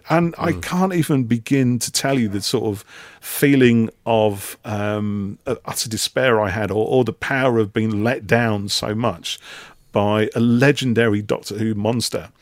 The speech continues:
Speaker 1: and then just watching them just be ridiculed within the show that they were a part of. And, and they, they just weren't anything like the,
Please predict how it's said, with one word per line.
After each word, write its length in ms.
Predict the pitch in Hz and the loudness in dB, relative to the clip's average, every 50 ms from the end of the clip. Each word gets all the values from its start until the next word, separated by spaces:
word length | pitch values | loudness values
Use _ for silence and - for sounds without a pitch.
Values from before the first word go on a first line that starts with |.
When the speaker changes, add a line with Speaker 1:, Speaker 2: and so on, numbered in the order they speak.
| _ _ _ _ _ - | _ _ _ _ _ -8
Speaker 1:
and 180 | 101 101 107 | -4 -2 -2
then 400 | 107 107 107 110 110 107 104 98 98 | 0 0 0 0 0 -2 -4 -4 -6
just 320 | - - - - - _ | -6 -6 -6 -6 -8 _
watching 340 | - 101 117 - - - 107 | -4 -2 -2 -2 -2 -2 -2
them 200 | 98 98 104 101 | -2 -2 -4 -6
just 220 | - 107 - - | -6 -8 -8 -6
be 120 | - 113 101 | -4 -4 -4
ridiculed 720 | 98 107 127 127 131 110 - - 107 101 98 104 - - - - - - - - _ | 0 0 0 0 0 -2 -4 -6 -6 -6 -6 -8 -12 -16 -20 -20 -20 -20 -20 -18 _
within 420 | - 113 110 117 110 107 107 101 | 0 2 4 4 4 4 2 0
the 80 | 98 104 | 0 -2
show 400 | - - - 120 113 110 107 95 | -2 0 4 4 4 6 4 2
that 360 | 92 - - 101 95 - - | 0 0 -2 -2 -2 -2 -2
they 160 | - 104 101 | 0 0 2
were 180 | 95 101 95 92 - - | 2 2 0 -2 -4 -8
a 60 | - | -12
part 360 | - - 143 143 135 135 95 | -2 4 4 6 6 4 2
of. 200 | 87 90 87 - | -4 -8 -6 -6
And, 220 | 101 92 95 95 95 - - - - - - - - _ | -6 -4 -4 -6 -8 -12 -16 -20 -20 -20 -20 -20 -20 _
and 220 | - 123 127 131 - | -8 -6 -4 -4 -4
they, 240 | - 123 156 156 160 | 0 2 4 4 6
they 160 | 143 165 165 | 8 6 6
just 240 | 156 - 170 - - | 6 4 0 0 6
weren't 300 | 147 180 175 156 156 - | 10 12 12 12 10 8
anything 380 | 147 151 156 143 - - 127 120 | 6 4 4 4 4 2 2 4
like 320 | 123 123 127 123 110 - | 6 6 6 6 4 2
the, 140 | - 107 107 | 2 0 0